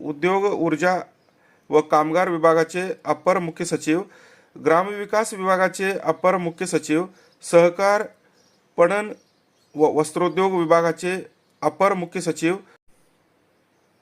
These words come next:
तसेच महसूल व वन विभागाचे अपर मुख्य सचिव आदी महत्त्वपूर्ण पदावर त्यांनी काम केले आहे.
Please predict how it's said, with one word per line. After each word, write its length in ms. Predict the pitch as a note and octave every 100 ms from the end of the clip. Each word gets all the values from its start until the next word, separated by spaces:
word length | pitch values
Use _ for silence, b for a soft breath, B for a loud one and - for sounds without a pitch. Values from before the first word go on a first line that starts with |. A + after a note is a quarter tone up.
| _
तसेच 440 | E3+ E3 E3+ F3 -
महसूल 460 | F3 E3 D#3+ G3+
व 220 | G3+ G3+ G3+
वन 200 | F3 F3
विभागाचे 720 | E3+ E3+ F3 F3 E3+ F#3 F#3+ -
अपर 320 | B2+ E3 E3+
मुख्य 320 | D#3+ D#3 -
सचिव 460 | E3 C#3+ E3+ C#3+ C3+ b b b b
आदी 360 | - D3+ D#3 G#3+
महत्त्वपूर्ण 640 | G3+ F3 F3+ F#3+ G#3+ F3+
पदावर 560 | F#3+ E3 D#3 D#3+ F3 F#3+
त्यांनी 340 | - D#3 D#3+
काम 320 | E3 D3 D3+ E3
केले 280 | E3 C#3+
आहे. 260 | D3 C3 A#2+